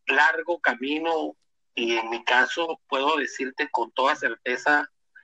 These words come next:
ese hermoso camino, porque tuve una infancia hermosa gracias a que tuve una familia hermosa, unos hermanos, unos amigos, eh, que siempre estaban dispuestos a ayudar y, y, y realmente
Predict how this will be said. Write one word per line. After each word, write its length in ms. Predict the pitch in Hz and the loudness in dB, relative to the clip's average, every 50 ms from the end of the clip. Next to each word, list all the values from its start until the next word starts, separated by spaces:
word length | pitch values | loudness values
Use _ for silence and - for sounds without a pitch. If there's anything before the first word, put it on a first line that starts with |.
| _ _ _ _ | _ _ _ _
ese 260 | - 120 - - 156 156 | -10 -8 -4 -2 0 0
hermoso 560 | 156 151 147 143 151 160 160 151 - 180 - | 0 -2 -4 -2 -2 -2 -4 -2 -4 -4 -2
camino, 400 | - 127 127 160 208 190 143 - | -2 -4 -2 -2 -4 -4 -6 -4
porque 260 | - - - - - | -4 -6 -6 -6 -8
tuve 220 | 147 - 127 123 147 | -8 -6 -4 -2 -2
una 80 | 160 | -2
infancia 440 | 151 143 - 143 143 135 - - 151 | -2 -2 -2 -2 -2 -2 -2 0 0
hermosa 380 | 143 139 143 151 143 - - 151 | 0 2 2 0 2 2 2 2
gracias 420 | 131 131 127 123 120 - 147 147 | 4 4 4 4 2 0 -2 -2
a 40 | 143 | -2
que 120 | 123 117 | -2 -6
tuve 180 | - - 117 127 | -6 -6 -6 -4
una 120 | 131 135 127 | -2 -2 -2
familia 420 | - 117 107 107 117 117 123 131 | -2 -6 -6 -6 -6 -4 -4 -2
hermosa, 500 | 127 147 151 143 135 - - 151 139 139 - _ _ _ _ - - - - _ _ _ | -2 -2 -2 -2 -2 -2 -2 -4 -4 -4 -6 _ _ _ _ -20 -20 -20 -20 _ _ _
unos 240 | - - 120 135 147 | -6 -2 0 2 2
hermanos, 680 | 139 131 120 123 127 135 135 135 135 131 127 117 113 - | 2 0 0 0 2 2 2 2 0 -4 -6 -6 -6 -6
unos 200 | 123 123 120 123 | -4 -2 0 0
amigos, 560 | 120 113 120 139 143 139 131 131 131 123 117 - _ _ _ _ _ _ _ _ _ _ _ _ _ _ _ _ _ | 0 0 -2 -4 -4 -2 -2 -4 -4 -4 -6 -10 _ _ _ _ _ _ _ _ _ _ _ _ _ _ _ _ _
eh, 440 | - - 117 117 117 117 123 - - _ _ _ _ _ _ - - | 0 0 2 2 2 2 0 -2 -6 _ _ _ _ _ _ -8 -4
que 220 | - - 127 127 123 | 0 0 2 2 0
siempre 920 | - - 156 156 151 143 147 - - 165 160 151 147 139 135 127 123 131 | 0 0 0 2 0 0 0 0 2 4 4 4 4 4 2 0 0 -4
estaban 360 | 120 - - 123 123 131 139 | -6 0 2 2 4 4 2
dispuestos 540 | 143 123 - - - 139 127 - - - 143 | -2 -4 -6 -4 -4 -2 -2 -2 -2 -2 -2
a 40 | 131 | -2
ayudar 600 | 131 131 120 113 117 131 139 135 131 123 123 123 - | -2 -2 -2 -2 0 2 4 4 4 2 2 -2 -4
y, 520 | 117 117 113 113 110 110 104 113 113 - - | -6 -6 -6 -6 -6 -8 -8 -10 -12 -10 -8
y, 320 | 127 120 113 110 107 104 101 110 - - _ _ _ _ _ _ _ _ _ _ _ _ _ _ _ _ - - _ _ | -6 -6 -6 -6 -6 -8 -8 -8 -10 -12 _ _ _ _ _ _ _ _ _ _ _ _ _ _ _ _ -20 -20 _ _
y 80 | 135 131 | -4 -2
realmente 720 | 127 135 139 143 160 165 170 - - 185 180 175 156 151 - | 0 2 0 0 0 -4 -4 -2 0 2 2 2 0 -2 -8